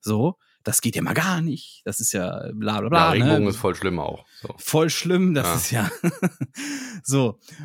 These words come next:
Speaker 1: Und, ähm, sie haben's dann im Endeffekt nicht gemacht. Der Grund dafür ist auch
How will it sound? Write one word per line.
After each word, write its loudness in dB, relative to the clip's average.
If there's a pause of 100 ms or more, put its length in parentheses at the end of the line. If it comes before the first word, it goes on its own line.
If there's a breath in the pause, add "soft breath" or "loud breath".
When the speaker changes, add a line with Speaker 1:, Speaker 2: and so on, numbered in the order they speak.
(100)
Speaker 1:
Und, 4
ähm, 6
sie 4
haben's 4
dann 4
im 0
Endeffekt 2
nicht 0
gemacht. 0 (760)
Der 2
Grund 2
dafür 0
ist -2
auch -2